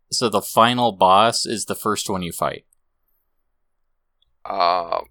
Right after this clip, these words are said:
Speaker 1: So,
Speaker 2: weird.
Speaker 1: technically, the whole dungeon's there, and you get quests, like, there's a bunch of dungeon bosses in here. There's all kinds of stuff going on. And what's funny is,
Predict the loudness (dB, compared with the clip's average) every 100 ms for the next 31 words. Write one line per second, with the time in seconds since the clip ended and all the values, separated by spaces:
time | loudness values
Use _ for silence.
0 | -6 0 2 4 2 2 2 2 2 -2
1 | 0 0 0 0 2 0 2 0 0 -2
2 | -4 -4 -4 -4 -4 -2 -2 -2 0 4
3 | 4 2 -4 -2 -2 0 -2 -4 -2 -2
4 | -2 -6 -4 -4 -4 -4 -2 4 4 4
5 | -2 -6 -8 -10 -12 -12 -16 _ _ -4
6 | 4 6 6 4 -6 -4 -4 -6 0 2
7 | 2 0 -2 -2 -4 -8 -10 -18 _ _
8 | _ _ _ _ _ _ -4 0 0 2
9 | 4 4 2 0 0 0 -2 -8